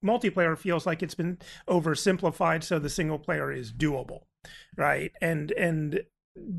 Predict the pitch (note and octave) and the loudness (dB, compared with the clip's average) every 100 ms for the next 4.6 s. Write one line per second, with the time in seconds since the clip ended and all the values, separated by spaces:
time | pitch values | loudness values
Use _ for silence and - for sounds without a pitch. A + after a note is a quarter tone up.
0 | E3 - C4+ F3+ F#3+ G#3+ B3 C#4 A#3+ A#3+ | -8 2 6 6 6 0 0 2 2 2
1 | F#3+ C#4+ - A3 B3+ A#3+ A3+ G#3 G#3+ G3 | 4 4 4 -6 0 2 2 2 2 4
2 | F#3 F3+ G3 F#3 F#3 F3+ F3 F3 F3 F#3 | 4 2 2 4 2 2 0 0 0 -2
3 | F3 E3+ A3+ - G#3+ F#3+ F3+ G3 E3 - | -2 0 0 2 0 0 0 0 -2 0
4 | G3 - F3 E3+ F3 - | -2 0 0 2 2 0